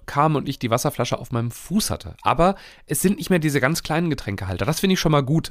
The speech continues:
Also so eine, so eine Halbliterflasche müsste da ganz gut reinpassen. Das finde ich toll. Was ich auch toll finde, gerade für Leute, die nicht so gut sehen können,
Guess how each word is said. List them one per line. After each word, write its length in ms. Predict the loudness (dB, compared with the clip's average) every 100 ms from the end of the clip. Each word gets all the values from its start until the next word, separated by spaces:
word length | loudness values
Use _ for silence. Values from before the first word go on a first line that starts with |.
| -4
Also 180 | -2 2
so 80 |
eine, 220 | 4 2 0 -12 -8
so 100 | 0
eine 160 | 2 4
Halbliterflasche 680 | 2 2 0 0 0 0
müsste 260 | 0 0 0
da 120 | 0
ganz 260 | 0 -2 -2
gut 240 | -2 0
reinpassen. 500 | 0 0 -4 -6 -6
Das 120 | -4
finde 160 | -2 -2
ich 80 | -2
toll. 300 | -4 -4 -6 -18 _ _ -20 -20 -20 -20 -6
Was 180 | -4 -4
ich 200 | 0 2
auch 160 | 2
toll 240 | 2 2 2
finde, 420 | 0 0 0 -2 -8 -20 -20 -20 -6
gerade 220 | -2 0
für 140 | 0 2
Leute, 240 | 2 0
die 120 | -4
nicht 180 | -4 -4
so 80 | -6
gut 200 | -6 -2
sehen 300 | 0 0 -2
können, 400 | -6 -8 -8